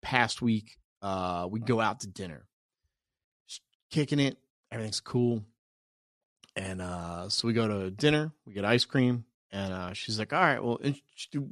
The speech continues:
I don't wanna say what profession she does 'cause I just don't wanna, I don't know, just don't wanna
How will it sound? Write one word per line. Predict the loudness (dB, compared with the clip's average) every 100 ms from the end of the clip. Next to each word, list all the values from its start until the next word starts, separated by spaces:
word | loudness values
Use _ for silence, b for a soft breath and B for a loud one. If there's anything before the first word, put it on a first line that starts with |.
| -12 -8 0
I | 4
don't | 6
wanna | 6
say | 8 8
what | 8
profession | 4 4 4 4 -2
she | 0
does | 0 0
'cause | -2 -2
I | -4 -6
just | -6 -8 -8 _ _ -6
don't | -4
wanna, | -4 -6 -14 _ _ _ -14
I | -12
don't |
know, | -12 -14
just | -8
don't | -4
wanna | -4